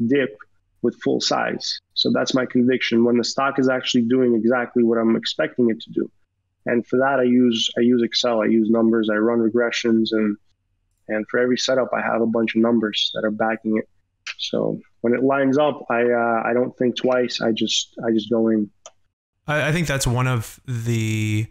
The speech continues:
Speaker 2: most common things that I find about successful traders is, um, how diligent they are in keeping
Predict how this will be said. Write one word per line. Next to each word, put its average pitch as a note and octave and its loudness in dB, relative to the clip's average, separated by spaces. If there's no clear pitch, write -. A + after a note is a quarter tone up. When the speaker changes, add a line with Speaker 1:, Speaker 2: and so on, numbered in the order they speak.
Speaker 2:
most A#2+ 0
common A#2 -2
things G#2+ 0
that A2 0
I G#2+ 0
find G#2+ -2
about G#2 -2
successful - -4
traders A2 -2
is, G#2 -2
um, A#2 -4
how B2+ -2
diligent B2 -2
they A2+ -2
are G#2+ 0
in G#2+ 0
keeping A#2 -2